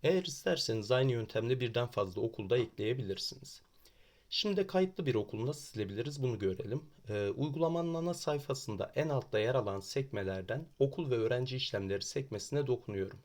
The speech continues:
E, biz zaten bu sekmede olduğumuz için bu adımı atlayacağım. Ee, açılan ekranda daha önceden eklediğim okulların listelendiğini görebiliyorum.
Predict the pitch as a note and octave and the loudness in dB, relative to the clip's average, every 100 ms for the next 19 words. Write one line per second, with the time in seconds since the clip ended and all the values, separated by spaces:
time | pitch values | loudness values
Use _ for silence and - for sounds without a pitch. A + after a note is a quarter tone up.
0 | - A#2+ D#3+ D#3 E3+ D#3+ E3 D3 D3 C#3+ | -8 -8 -6 -2 0 2 0 0 -4 -6
1 | D3 C#3+ C#3 C#3+ C#3+ F#3 E3+ - - G#2+ | -8 -4 -2 0 0 0 -2 -2 -2 2
2 | A#2+ A2 A2+ C#3+ - C3+ - G#2 F#2 A#2 | 2 2 0 0 0 -2 -2 -8 -6 -10
3 | - _ - - - - - - - - | -10 _ -20 -20 -20 -20 -20 -20 -20 -10
4 | - A2 G#2+ - C#3+ - G#3 G3+ D#3 A#2 | 2 4 6 4 0 2 2 2 0 2
5 | A2 A2 F3+ G3 E3 E3 D#3+ C#3 B2+ B2 | 0 2 0 0 0 2 0 0 0 2
6 | C3+ C3+ - A2 A2 C3+ C3+ A2+ G#2 G#2+ | 0 -2 -8 -4 0 0 -2 0 0 -2
7 | A#2+ - C3+ A#2+ A2 A2+ C#3 C#3+ B2 B2+ | -8 -2 0 0 0 -2 -2 0 2 0
8 | A2+ G#2+ G#2 | 0 -6 -8